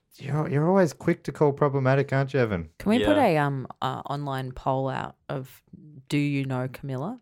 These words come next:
Speaker 2: Caftans, just to
Speaker 1: I'll,
Speaker 2: see how many people know about it?
Speaker 1: I'll do it on the Primates thing right now,
Speaker 2: Yeah.
Speaker 1: which should still be up there when this episode goes up in about an hour.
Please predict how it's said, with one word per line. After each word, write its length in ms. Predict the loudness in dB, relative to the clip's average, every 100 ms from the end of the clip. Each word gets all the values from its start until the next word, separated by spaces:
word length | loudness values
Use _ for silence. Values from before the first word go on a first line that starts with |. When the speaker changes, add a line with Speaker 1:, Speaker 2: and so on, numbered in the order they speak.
| -12
Speaker 2:
Caftans, 580 | -10 -8 -8 -8 -10 -8
just 200 | -8 -6
to 60 | 0
Speaker 1:
I'll, 80 | 0
Speaker 2:
see 120 | 0
how 120 | -4
many 160 | -4 -4
people 260 | -6 -6
know 280 | -6 -4 -6
about 260 | -6 -6 -2
it? 40 |
Speaker 1:
I'll 80 | 0
do 220 | 4 4
it 40 | 6
on 140 | 4
the 80 | 2
Primates 560 | 0 0 2 -2 -4
thing 160 | -10 -6
right 180 | -6 -6
now, 280 | -6 -6 -8
Speaker 2:
Yeah. 100 | -12 -18 _ _ _
Speaker 1:
which 180 | -8 -6
should 220 | -6 -6
still 180 | -4 -2
be 120 | 4 4
up 160 | 2
there 360 | 2 2 4 2
when 340 | -2 -4 -2
this 180 | -4 -6
episode 340 | -10 -6 -6 -4
goes 220 | -4 -4
up 160 | -6 -6
in 80 |
about 240 | -8 -6 -6
an 100 | -6
hour. 320 | -6 -6 -6